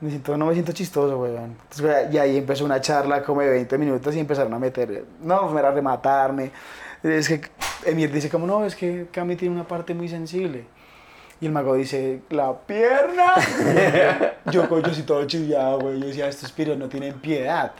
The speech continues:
<laughs> No hay piedad. Entonces, ese es el entrenamiento que yo creo que uno,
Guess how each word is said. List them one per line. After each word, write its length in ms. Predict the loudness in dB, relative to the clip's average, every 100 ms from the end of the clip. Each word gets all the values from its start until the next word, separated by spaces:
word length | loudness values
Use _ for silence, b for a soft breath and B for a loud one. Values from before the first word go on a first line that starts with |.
| -12 -4
<laughs> 1300 | 2 4 4 4 2 2 2 0 2 4 4 2 2
No 100 | 6
hay 100 | 6
piedad. 500 | 6 6 6 6 6
Entonces, 320 | 4 2 2 2
ese 140 | 2 2
es 80 | 2
el 100 | 0
entrenamiento 500 | 0 0 0 0 0
que 80 |
yo 120 | 0 0
creo 240 | 0 0
que 100 | 0
uno, 340 | 0 0 0